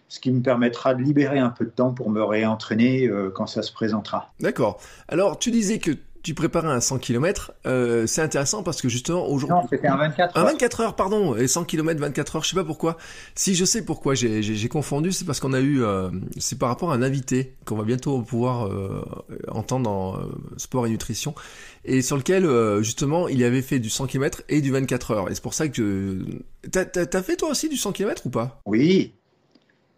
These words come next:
Speaker 1: Oui, oui, j'en ai fait, euh, cinq ou six.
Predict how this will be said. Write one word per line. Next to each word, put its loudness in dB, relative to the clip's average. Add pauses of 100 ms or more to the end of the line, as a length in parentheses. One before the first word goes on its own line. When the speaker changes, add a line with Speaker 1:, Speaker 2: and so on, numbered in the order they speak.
(220)
Speaker 1:
Oui, 4
oui, 4
j'en 2
ai 2
fait, -2
euh, 2
cinq -4
ou 2
six. 0